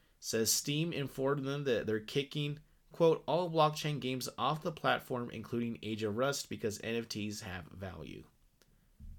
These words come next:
Um, going on. N F Ts stand for non-fungible token, and they are digital assets that are sold and bought online.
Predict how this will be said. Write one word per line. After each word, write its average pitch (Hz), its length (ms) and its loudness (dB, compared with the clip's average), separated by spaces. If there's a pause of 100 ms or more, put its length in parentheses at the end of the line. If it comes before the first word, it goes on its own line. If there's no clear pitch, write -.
(840)
Um, 82 300 -8
going 95 180 -2
on. 98 140 -6 (360)
N 185 120 8
F 190 120 4
Ts 196 320 2
stand 147 360 4
for 131 220 4
non-fungible 139 880 0
token, 104 640 -4
and 107 220 -4
they 110 180 2
are 104 340 0
digital 151 600 2
assets 135 460 2
that 113 80 0
are 104 120 0
sold 139 400 4
and 147 160 2
bought 110 220 0
online. 120 480 -4